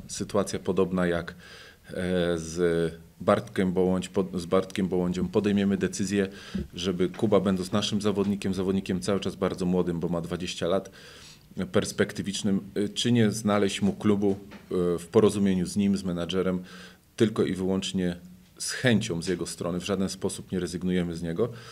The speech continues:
czy nie znaleźć mu klubu, w którym by miał większe szanse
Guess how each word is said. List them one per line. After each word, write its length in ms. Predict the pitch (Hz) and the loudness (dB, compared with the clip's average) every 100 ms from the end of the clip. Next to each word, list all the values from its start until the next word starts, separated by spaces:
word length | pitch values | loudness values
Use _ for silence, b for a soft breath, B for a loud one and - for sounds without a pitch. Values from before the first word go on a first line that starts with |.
| B B B - | B B B -6
czy 140 | 135 | 0
nie 100 | 127 | 2
znaleźć 320 | 117 110 107 | 4 2 2
mu 100 | 107 | 0
klubu, 260 | 95 107 107 | -2 -2 -2
w 60 | - | -2
którym 240 | 98 92 | -2 0
by 100 | 92 | 0
miał 200 | 95 92 | 2 2
większe 300 | 107 107 - | 2 0 -2
szanse 500 | - 95 - 90 | -2 -2 0 0